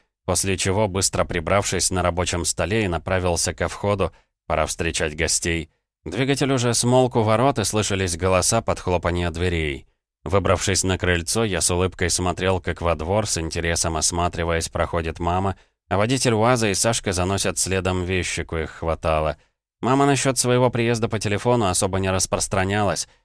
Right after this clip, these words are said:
но, судя по количеству вещей, приехала она надолго. Что ж, раз так, примем это с честью. Водитель уже получил оплату, так что, расставив вещи на крыльце, сразу уехал,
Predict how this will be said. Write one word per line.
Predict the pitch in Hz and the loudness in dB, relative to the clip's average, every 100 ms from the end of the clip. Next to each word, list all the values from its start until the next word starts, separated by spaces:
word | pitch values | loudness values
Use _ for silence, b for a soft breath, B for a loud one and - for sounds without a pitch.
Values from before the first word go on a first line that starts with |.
| _ | _
но, | - 85 | -4 -2
судя | 101 90 | 0 -2
по | 87 | -2
количеству | 90 90 87 87 - 87 | 0 0 0 -2 -2 -2
вещей, | 80 78 - 82 85 | -2 -4 -4 -4 -4
приехала | 87 80 80 - 85 80 | -4 -4 -2 0 0 0
она | 82 | 0
надолго. | 82 80 80 78 71 73 71 _ _ _ _ _ - | -2 0 0 0 0 -2 -4 _ _ _ _ _ -12
Что | - 107 | -4 -2
ж, | 90 92 | 0 2
раз | 92 87 - | 2 2 0
так, | 107 123 - - | 0 -2 -4 -6
примем | 98 101 107 - | -4 -2 -2 -4
это | 85 71 73 | -8 -8 -6
с | - | -6
честью. | - 92 90 - 78 65 62 _ _ _ _ _ _ | -4 -2 -2 -2 -4 -6 -8 _ _ _ _ _ _
Водитель | 90 113 156 156 143 | -4 0 2 2 2
уже | 127 135 | 2 2
получил | 127 123 127 123 | 2 2 2 2
оплату, | 113 104 87 90 87 - | 2 0 0 -2 -8 -4
так | 85 | -2
что, | - 92 | 0 0
расставив | 87 - - 92 87 - | 2 2 0 0 -2 -4
вещи | 87 92 - 90 | -2 -2 -2 -2
на | 85 | -2
крыльце, | 87 87 82 101 | 0 -2 0 -2
сразу | 98 92 87 85 | 0 2 0 0
уехал, | 85 85 101 95 85 | -2 -2 -2 0 -2